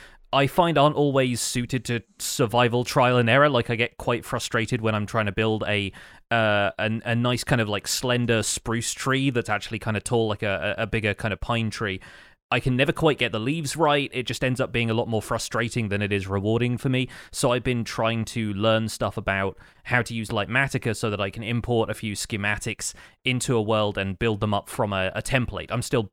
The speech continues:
placing all of the blocks the way you normally would in survival, but I kind of want to have a few custom trees that I can just build and rebuild over and over again, maybe get a feeling for it as I go, but also have some kind of structure to it so that I can use my time wisely.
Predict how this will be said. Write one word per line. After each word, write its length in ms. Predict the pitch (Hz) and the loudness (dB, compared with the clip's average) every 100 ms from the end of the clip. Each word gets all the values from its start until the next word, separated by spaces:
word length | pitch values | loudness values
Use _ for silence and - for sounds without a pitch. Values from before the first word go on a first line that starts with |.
| - | -6
placing 420 | - 143 - 127 | -2 -2 0 0
all 120 | 117 | 0
of 80 | 101 | -2
the 80 | 104 | -2
blocks 340 | 117 113 - | 0 0 -4
the 100 | 110 | -4
way 100 | 101 | -2
you 140 | 104 | -2
normally 300 | 104 107 104 | 0 0 0
would 180 | 98 104 | -2 -2
in 140 | 95 92 | -2 -4
survival, 560 | - 101 123 110 104 | -4 0 2 2 -2
but 260 | 90 107 - - - - _ - | -2 -2 -2 -8 -20 -20 _ -6
I 80 | |
kind 240 | 110 - 110 | -4 -2 -2
of 80 | 98 | -2
want 220 | 107 - | -4 -4
to 240 | - 104 | -4 -4
have 480 | - 117 110 107 - - - - | -2 0 0 0 -4 -16 -20 -2
a 100 | 139 | -2
few 300 | - 139 127 | 0 0 0
custom 400 | - 139 - 120 | 2 -2 0 -4
trees 380 | 113 131 123 107 | -4 -4 -4 -4
that 100 | 110 | -2
I 80 | 104 | -2
can 160 | - | -2
just 200 | 101 101 | -6 -2
build 220 | 98 135 127 | 2 4 2
and 160 | 117 | 0
rebuild 380 | 120 113 117 107 | 0 2 2 4
over 180 | 104 101 | 2 0
and 80 | 98 | -2
over 160 | 92 | -2
again, 420 | 92 120 120 107 95 - - _ | -2 0 0 0 -4 -12 -20 _
maybe 220 | 107 117 107 | -2 -2 0
get 180 | 110 | 0
a 40 | 104 | 0
feeling 560 | - 139 123 120 123 | 0 2 4 2 -2
for 320 | - 131 117 107 | -4 0 2 2
it 160 | - - | 0 -2
as 180 | 110 104 | -2 0
I 80 | 101 | 0
go, 300 | 110 131 113 | 2 2 2
but 320 | 120 107 - _ _ _ | 2 0 0 _ _ _
also 340 | 123 113 123 | -6 -2 -2
have 280 | 101 110 104 | 0 0 0
some 200 | - 113 | 0 -2
kind 240 | 107 110 98 | -2 -2 -2
of 60 | |
structure 400 | - - 110 - | -4 -4 -4 -6
to 160 | - 107 | -6 -4
it 140 | 92 | -4
so 180 | - 110 | -4 -2
that 80 | 98 | -2
I 80 | 113 | -4
can 160 | - | -4
use 180 | 104 95 | -8 -6
my 80 | 95 | -8
time 380 | - 117 107 98 | -4 -2 0 0
wisely. 500 | 98 90 - 76 | -2 -4 -8 -12